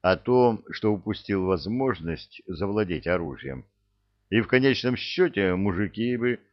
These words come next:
помогли скрутить эту придурочную бабу. Теперь он размышлял иначе. Ведь на самом деле могла из двух стволов шмальнуть в пузо, это, считай, все,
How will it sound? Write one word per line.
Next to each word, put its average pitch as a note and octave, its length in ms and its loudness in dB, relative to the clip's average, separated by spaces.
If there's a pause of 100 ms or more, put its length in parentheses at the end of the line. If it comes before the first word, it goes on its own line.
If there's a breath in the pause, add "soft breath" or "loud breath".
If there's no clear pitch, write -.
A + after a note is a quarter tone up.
(180)
помогли D3 640 2
скрутить A#2 640 -2
эту D2+ 220 -4
придурочную F#2+ 840 -2
бабу. D#2+ 460 -2 (1040)
Теперь A2+ 560 4
он D3 180 0
размышлял A#2 720 0
иначе. F2+ 540 -2 (880)
Ведь F#2 360 0
на F#2+ 180 -2
самом F#2+ 500 0
деле F2+ 460 -2
могла F#2+ 540 4
из F2+ 200 -2
двух F#2+ 300 -4
стволов F#2+ 560 0 (460)
шмальнуть G2+ 920 0
в - 200 -20
пузо, B2 540 0 (560)
это, C3 640 2
считай, - 580 -2
все, A2+ 400 -4